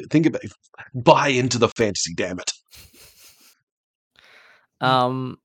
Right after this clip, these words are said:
Speaker 2: no, I, I've done that as well, where, like, periodically, usually it's, like,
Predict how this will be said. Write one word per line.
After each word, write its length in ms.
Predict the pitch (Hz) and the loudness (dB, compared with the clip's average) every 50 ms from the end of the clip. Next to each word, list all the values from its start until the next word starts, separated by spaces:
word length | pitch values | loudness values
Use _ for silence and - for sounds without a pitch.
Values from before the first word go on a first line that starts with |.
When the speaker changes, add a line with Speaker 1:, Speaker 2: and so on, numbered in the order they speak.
| _ - | _ -6
Speaker 2:
no, 160 | 143 143 147 | 2 4 6
I, 300 | 156 165 87 95 214 - - | 6 6 6 6 4 4 6
I've 140 | - 214 - | 4 2 4
done 160 | - 302 302 | 4 2 2
that 120 | 294 262 254 | 2 2 2
as 100 | 208 175 | 2 4
well, 300 | 147 147 151 143 120 113 | 6 8 8 8 8 6
where, 120 | 117 117 | 4 4
like, 260 | 113 110 113 - _ | 4 2 0 -2 _
periodically, 640 | - 165 147 139 131 123 120 127 123 - 127 123 117 | -2 2 2 4 4 4 4 2 0 -2 -2 -2 -2
usually 480 | 117 107 104 127 160 175 - 196 185 160 | -2 -2 -2 -2 -2 -2 0 -2 -2 -2
it's, 180 | 107 - - - | -2 -4 -4 -2
like, 380 | 110 101 98 95 - - - | -2 -2 -2 -4 -8 -18 -20